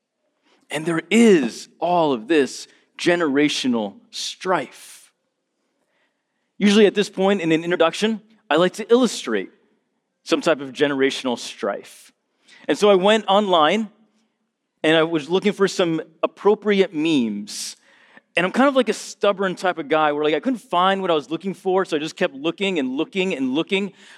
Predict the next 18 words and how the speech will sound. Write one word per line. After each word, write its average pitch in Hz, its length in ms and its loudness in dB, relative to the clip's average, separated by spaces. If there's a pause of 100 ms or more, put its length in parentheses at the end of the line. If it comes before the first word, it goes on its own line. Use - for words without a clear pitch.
(120)
I 185 100 4
spent 226 540 0
a 185 100 2
ridiculous 196 1040 -2 (220)
amount 165 320 0
of 156 80 -6
time 117 600 -2 (380)
looking 147 640 -2 (100)
for, 123 300 0 (320)
for - 120 -6
these 143 200 -4
Christian 190 480 -2
me-, 165 100 -2
excuse, 135 400 -8
not 123 160 -4
Christian 117 300 -8
at 107 40 -4
all, 110 220 0